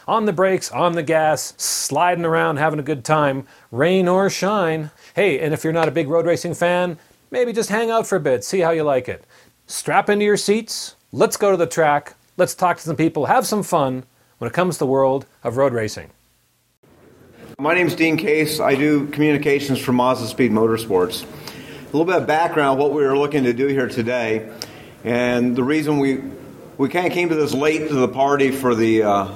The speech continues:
Speaker 2: P R I event program, hence it wasn't listed. We just did this with some flyers, and they did a nice little editorial piece about this. Uh, a couple of years back, at one of the banquets, we had an incident,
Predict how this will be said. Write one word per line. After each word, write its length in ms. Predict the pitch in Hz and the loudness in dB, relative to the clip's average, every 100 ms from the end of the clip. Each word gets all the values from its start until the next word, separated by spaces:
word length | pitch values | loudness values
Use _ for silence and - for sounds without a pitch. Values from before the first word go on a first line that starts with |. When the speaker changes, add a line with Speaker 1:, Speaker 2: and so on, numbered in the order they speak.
| - - - | -14 -20 -12
Speaker 2:
P 160 | 143 143 | -2 0
R 180 | 127 127 | 2 2
I 60 | |
event 340 | 113 127 131 - | 2 0 -2 -2
program, 380 | 120 110 110 | 0 2 2
hence 260 | 117 123 120 | 2 0 2
it 40 | |
wasn't 360 | 117 127 113 110 | 2 2 2 2
listed. 320 | 120 120 113 | 2 2 2
We 120 | 104 | 2
just 200 | 107 113 | 2 0
did 160 | 120 113 | 0 0
this 220 | 113 110 | 0 0
with 140 | 117 107 | -2 -2
some 140 | 101 | -4
flyers, 720 | - 120 120 117 117 117 113 | -4 0 0 2 2 0 -2
and 280 | 107 107 104 | -2 0 2
they 60 | 104 | 2
did 180 | 113 | 2
a 20 | 107 | 2
nice 220 | 110 113 | 0 2
little 160 | 104 | 0
editorial 580 | 104 107 98 107 107 104 | 2 0 0 0 2 0
piece 400 | - 98 92 - - - - - - | 0 -2 -2 -6 -14 -20 -20 -20 -10
about 300 | 110 107 104 | -2 2 4
this. 240 | 104 98 - - - - - - - | 4 0 0 -14 -16 -16 -18 -20 -8
Uh, 340 | 117 120 - - | -2 0 0 -2
a 60 | |
couple 240 | - 202 208 | -2 -2 0
of 60 | |
years 200 | 190 165 | 0 0
back, 720 | 110 139 139 147 127 113 - | -2 0 0 2 -2 -4 -8
at 140 | 131 123 | -2 0
one 260 | 131 131 | 2 2
of 220 | 131 110 110 | 2 0 0
the 140 | 117 | 0
banquets, 720 | 117 120 131 - 110 107 - - - - | 2 2 2 2 2 0 -4 -12 -18 -8
we 200 | 135 123 | -2 0
had 240 | 131 131 120 | 2 2 4
an 160 | 117 | 4
incident, 600 | 131 131 117 110 104 107 | 2 2 2 2 0 -4